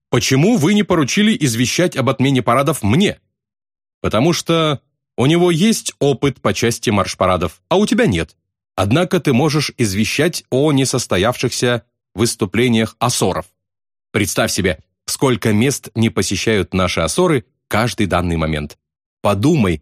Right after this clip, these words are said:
где только не смогут побывать наши славные артисты».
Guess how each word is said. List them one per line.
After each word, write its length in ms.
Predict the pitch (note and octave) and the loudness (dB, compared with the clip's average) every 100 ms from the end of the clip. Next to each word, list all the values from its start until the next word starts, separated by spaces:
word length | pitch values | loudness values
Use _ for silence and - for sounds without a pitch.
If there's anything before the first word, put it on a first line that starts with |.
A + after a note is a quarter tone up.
| _ | _
где 360 | F2 G2 A3 A#3 | -6 0 0 2
только 340 | G#3 F3+ F3+ | 0 0 0
не 140 | D3+ | 0
смогут 500 | C3 G#2 C#3 C#3 A#2+ | 0 0 0 0 -2
побывать 540 | - G2 G2+ B2+ B2 - | -2 0 0 0 -2 -4
наши 440 | G2 A2 - F#2 - | -2 -2 -2 -6 -6
славные 580 | - F#2 F#2 F2 E2+ - | -4 -2 0 -2 -4 -4
артисты». 600 | G2+ F2+ - E2+ - D2 | -6 -4 -4 -4 -6 -16